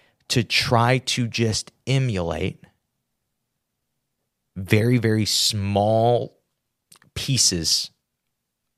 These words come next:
of an actual round of grappling. Very, very little minute details.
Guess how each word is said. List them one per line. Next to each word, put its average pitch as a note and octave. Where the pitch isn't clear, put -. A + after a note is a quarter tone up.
of F#2
an F2+
actual F2+
round E2+
of G2
grappling. -
Very, A2
very G#2+
little A2+
minute G#2
details. -